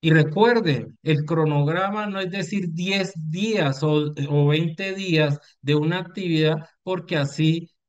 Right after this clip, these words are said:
lo dijo, eh, la gerencia. Yo tenía un jefe que decía sugerencia de la gerencia. Entonces sí,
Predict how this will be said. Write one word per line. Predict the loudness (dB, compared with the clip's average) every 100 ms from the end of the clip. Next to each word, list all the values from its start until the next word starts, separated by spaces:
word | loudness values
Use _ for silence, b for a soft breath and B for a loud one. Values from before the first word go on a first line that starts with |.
| -4
lo | 0 2
dijo, | 2 -2 -4 -2 0 2 0 -2 -8 _
eh, | -10 -10 -12 b -2
la | -2
gerencia. | 0 0 4 4 2 -4 -6 -8 _ _ _ _ _ _ _ _ -6
Yo | 0
tenía | 2 2 2
un | 2
jefe | 0 0 0 0 -4 -4 _ _
que | 4
decía | 6 6 4 2 2
sugerencia | -4 -2 0 4 2 2 -2 -2
de | 0
la | -2
gerencia. | -4 -2 -2 -2 -4 -6
Entonces | -4 -4 -4 -4
sí, | -6 -6